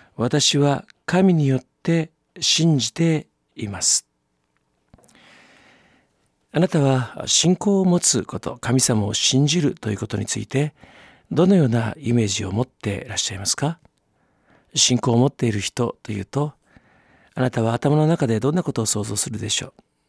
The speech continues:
物静かな人でしょうか？優しい人でしょうか？落ち着いた雰囲気の人のことでしょうか？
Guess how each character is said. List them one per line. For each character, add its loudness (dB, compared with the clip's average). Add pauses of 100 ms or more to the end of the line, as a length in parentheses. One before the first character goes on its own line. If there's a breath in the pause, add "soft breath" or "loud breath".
(760 soft breath)
物 2
静 -2
か -2
な 0
人 -4
で -6
し -4
ょ -8
う -16
か？ -12
優 -10
し 0
い -2
人 -2
で -6
し -4
ょ -6
う -10
か？ -14 (1080 soft breath)
落 -4
ち 0
着 2
い -2
た 2
雰 0
囲 2
気 -6
の -4
人 -6
の -2
こ -10
と -10
で -8
し -4
ょ -14
う -18
か？ -16